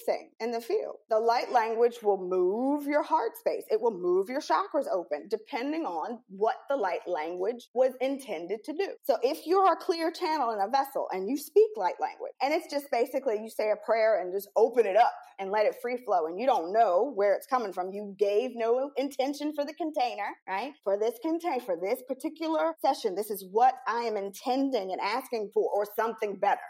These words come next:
right? That's where you're really into shifting people's lives with a simple, you know, uh, phrasing of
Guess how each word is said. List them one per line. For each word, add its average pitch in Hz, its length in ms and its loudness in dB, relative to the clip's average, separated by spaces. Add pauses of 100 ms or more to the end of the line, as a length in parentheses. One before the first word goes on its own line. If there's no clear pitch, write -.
(140)
right? 196 220 0 (160)
That's 233 580 -2
where 196 540 2 (180)
you're 214 180 4
really 214 640 2
into 208 340 -6
shifting 220 640 -2
people's 175 440 -6
lives 151 640 0
with 208 140 2
a 196 60 4 (240)
simple, 208 920 -4
you 190 140 -8
know, 156 360 -6
uh, 196 100 -14 (200)
phrasing 233 920 -4 (240)
of 180 320 0